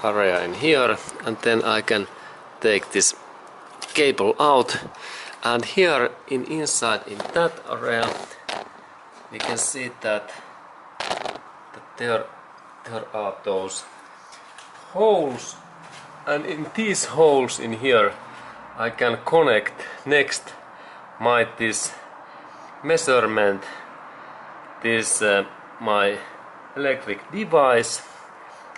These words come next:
and let's look that this device what I have in here, and I am next connect these two cables in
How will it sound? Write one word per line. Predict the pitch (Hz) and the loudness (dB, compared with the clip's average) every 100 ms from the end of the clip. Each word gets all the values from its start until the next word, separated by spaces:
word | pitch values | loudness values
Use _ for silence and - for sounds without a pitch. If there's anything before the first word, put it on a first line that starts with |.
| - | -10
and | 110 | -8
let's | 127 127 - | -6 -8 -10
look | 127 117 101 - | -10 -10 -12 -12
that | 95 - - - - - - - - - - - - - - - - - - - - - - - - - - - - - - - - - - - - - - - - - - - - - - - - - - | -12 -12 -18 -20 -20 -20 -20 -20 -20 -20 -20 -20 -20 -20 -20 -20 -20 -20 -20 -20 -20 -20 -20 -20 -20 -20 -20 -20 -20 -20 -20 -20 -20 -20 -20 -20 -20 -20 -20 -20 -18 -18 -18 -18 -18 -18 -18 -18 -16 -16 -12
this | 190 180 - | -10 -10 -12
device | 190 190 170 143 131 127 - - - | -12 -6 -2 0 0 -4 -10 -14 -10
what | 120 - | -8 -6
I | - 131 | 0 0
have | 123 123 104 | 2 2 2
in | 113 110 | -4 -6
here, | 139 127 104 95 - - - - | 2 4 4 2 -10 -16 -16 -4
and | 113 113 | -2 2
I | 123 | 4
am | 120 120 127 | 4 4 0
next | 139 - - - - - - - | 0 0 -4 -6 -12 -12 -12 -2
connect | - 139 113 - - - - - | 2 4 4 2 -6 -12 -12 -4
these | 123 117 - | 0 0 -2
two | - 156 123 | -2 0 0
cables | - 139 123 - 98 95 - - - - - - | 2 4 4 4 2 2 -4 -8 -14 -14 -14 -8
in | 107 | -6